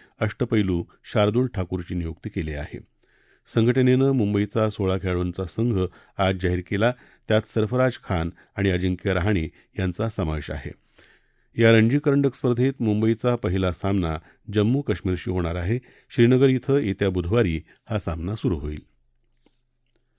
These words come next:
द्राक्ष बागायतदारांच्या समस्यांची सरकारला जाण असून बागायतदार संघटनांनी मांडलेल्या मागण्या पूर्ण करण्यासाठी प्रयत्न करण्याचं आश्वासन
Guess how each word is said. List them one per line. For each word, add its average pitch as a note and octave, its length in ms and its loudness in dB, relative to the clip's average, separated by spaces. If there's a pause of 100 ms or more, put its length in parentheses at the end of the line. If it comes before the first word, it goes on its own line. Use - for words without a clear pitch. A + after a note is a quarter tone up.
(800)
द्राक्ष A#2 340 2
बागायतदारांच्या C3+ 800 2
समस्यांची A2+ 800 -2
सरकारला G2 640 -2
जाण F2+ 300 -2 (120)
असून G2 340 0 (360)
बागायतदार B2 520 2
संघटनांनी G#2+ 600 -2
मांडलेल्या F#2 440 -2
मागण्या F2+ 320 -4
पूर्ण B2 300 -4
करण्यासाठी F2+ 580 -6
प्रयत्न A2+ 400 -4
करण्याचं F2 440 -6
आश्वासन F2+ 580 -4